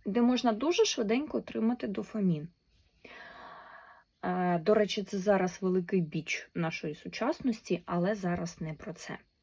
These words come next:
Я про те, що до мене дуже часто люди звертаються з тим запитом, що: "Альона, я не хочу довго чекати, я хочу тут і зараз результату, невже я на це не заслуговую?"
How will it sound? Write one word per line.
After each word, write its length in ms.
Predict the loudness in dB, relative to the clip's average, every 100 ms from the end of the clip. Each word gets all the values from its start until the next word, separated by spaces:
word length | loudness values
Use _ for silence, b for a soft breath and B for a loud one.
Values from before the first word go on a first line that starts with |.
| B B B B B B _ -4
Я 280 | -2 -2
про 180 | -2 -2
те, 220 | -2 -4
що 200 | -2 -2
до 120 | -2 0
мене 260 | 0 0
дуже 260 | 0 0 -2
часто 320 | -2 -4 -4
люди 240 | -2 -2
звертаються 680 | -4 -6 -6 -4 -2 -4 -8
з 60 | -8
тим 240 | -2 0
запитом, 560 | 0 0 -2 -4 -2 -2
що: 220 | -4 -6
"Альона, 360 | -2 2 2 2
я 140 | 2
не 140 | 0
хочу 580 | -2 -2 4 4 4 0
довго 480 | -2 0 0 -2 -6
чекати, 540 | -6 -6 -2 0 0
я 100 | 0 2
хочу 220 | 2 2 2
тут 220 | 4 4
і 160 | 4 2
зараз 520 | 4 6 6 4 0
результату, 600 | -4 -2 -2 4 4 6
невже 340 | 2 0 0 2
я 100 | 2
на 120 | 0
це 180 | -2 0
не 120 | 0
заслуговую?" 840 | -2 -6 -4 -2 0 0 0 -4